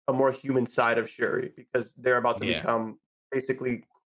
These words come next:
Speaker 1: uh, queen of, well, they, they're not, we don't know if they're gonna become queen or whatever, but, like, I could see, like, a cool,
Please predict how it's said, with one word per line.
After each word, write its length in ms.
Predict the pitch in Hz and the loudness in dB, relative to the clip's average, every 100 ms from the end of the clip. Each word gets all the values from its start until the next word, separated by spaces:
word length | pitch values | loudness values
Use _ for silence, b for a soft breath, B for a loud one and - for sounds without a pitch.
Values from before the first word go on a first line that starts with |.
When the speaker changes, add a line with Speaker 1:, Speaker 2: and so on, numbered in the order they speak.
| - | 2
Speaker 1:
uh, 220 | 127 117 | 2 2
queen 400 | - - 135 123 | 0 0 2 4
of, 220 | 120 120 | 4 4
well, 100 | 143 | 2
they, 140 | 165 170 | 2 2
they're 200 | 165 165 | 0 2
not, 360 | 175 139 135 | 4 2 0
we 60 | 160 | 0
don't 80 | 165 | 2
know 80 | 147 | 2
if 60 | |
they're 60 | 131 | 0
gonna 80 | 127 | 0
become 200 | 123 117 | -2 -4
queen 260 | - 123 | -2 0
or 300 | 120 120 113 B _ | 2 2 0 B _
whatever, 320 | 135 143 131 | 2 4 2
but, 100 | 104 | 2
like, 220 | 120 120 b b b | 0 0 b b b
I 80 | 147 | -2
could 180 | 165 | -2
see, 200 | - 175 | -2 0
like, 320 | 151 131 127 - | 2 2 0 -4
a 80 | 139 | -6
cool, 640 | - 170 165 151 147 139 | -4 0 2 4 2 0